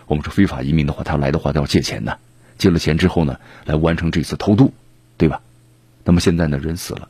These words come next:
钱也没挣着，还有难以偿还完的债务。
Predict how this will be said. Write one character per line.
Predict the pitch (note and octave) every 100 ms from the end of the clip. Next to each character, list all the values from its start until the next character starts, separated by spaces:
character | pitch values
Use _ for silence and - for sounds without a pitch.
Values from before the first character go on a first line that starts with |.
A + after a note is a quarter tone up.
| _
钱 | - F2
也 | F#2+
没 | F#2
挣 | G2+ D#2
着， | D2 E2+ - _ _ _ _
还 | -
有 | D#2+
难 | D#2 D2 E2+
以 | C#2+ -
偿 | - D#2+ G#2+
还 | A#2 E2+ F2+
完 | C2+ A#1+
的 | C2 - _
债 | -
务。 | -